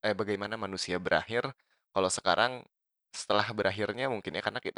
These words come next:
ngomongin banyak tentang hantu juga dan apa yang bikin hal itu serem. Maksudnya yang, yang bikin hal itu serem di sini adalah kenapa satu hal itu bisa menyeramkan, bisa menakutkan, tapi satu hal lain enggak.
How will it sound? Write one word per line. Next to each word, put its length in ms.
ngomongin 320
banyak 240
tentang 320
hantu 320
juga 320
dan 240
apa 240
yang 80
bikin 240
hal 160
itu 160
serem. 320
Maksudnya 400
yang, 160
yang 240
bikin 240
hal 160
itu 160
serem 240
di 80
sini 240
adalah 320
kenapa 480
satu 320
hal 240
itu 160
bisa 160
menyeramkan, 720
bisa 160
menakutkan, 560
tapi 240
satu 400
hal 320
lain 160
enggak. 320